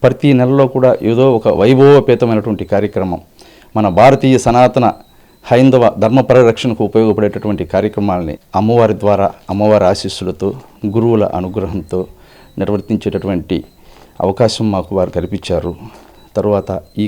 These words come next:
కార్యక్రమాలన్నింటి నిర్వహణకు సహాయ సహకారాలు అందిస్తున్నటువంటి దాతలందరికీ కూడా ఆ అమ్మవారి ఆశీస్సులు ఎల్లవేళలా ఉండాలని చెప్పి కోరుకుంటున్నాము.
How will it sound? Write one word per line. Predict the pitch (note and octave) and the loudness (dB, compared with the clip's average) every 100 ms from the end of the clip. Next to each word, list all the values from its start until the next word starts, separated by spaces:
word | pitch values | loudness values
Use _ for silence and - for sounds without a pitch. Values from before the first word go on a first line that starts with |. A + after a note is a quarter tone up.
| G#2+ | -2
కార్యక్రమాలన్నింటి | G#2 A2 A#2+ A#2 A2+ A2+ A#2+ B2 G#2 | -2 -2 -2 0 0 -2 -2 -4 -4
నిర్వహణకు | G#2 A2+ A2 G#2+ G2+ - _ _ - - | -2 -2 -4 -4 -8 -12 _ _ -8 -6
సహాయ | F2 G#2+ G2+ | 0 0 2
సహకారాలు | G#2+ G2 G#2+ G2+ G2 | -2 2 2 2 -2
అందిస్తున్నటువంటి | F#2 F2 - F#2 G2 F2+ F2+ F2+ | -4 -8 -10 -8 -6 -6 -4 -2
దాతలందరికీ | G2+ G2+ G2 G2 G2 G2+ G2 | -2 -4 -4 -6 -8 -8 -6
కూడా | F#2+ F#2 _ _ - - _ - | -8 -10 _ _ -20 -20 _ -6
ఆ | F#2+ | -4
అమ్మవారి | F#2 G2+ G2 F#2+ | -2 0 2 2
ఆశీస్సులు | F#2 G2+ - G2 G2+ F2+ | 0 -6 -8 -8 -6 -4
ఎల్లవేళలా | F#2 G2+ G2 G2+ F#2 | -2 -2 -2 -2 -2
ఉండాలని | F2+ F2 E2+ | -4 -4 -6
చెప్పి | D#2+ - F2+ - - _ | -8 -8 -10 -10 -18 _
కోరుకుంటున్నాము. | F#2 - D#2 - D2 E2 | -10 -8 -10 -10 -12 -12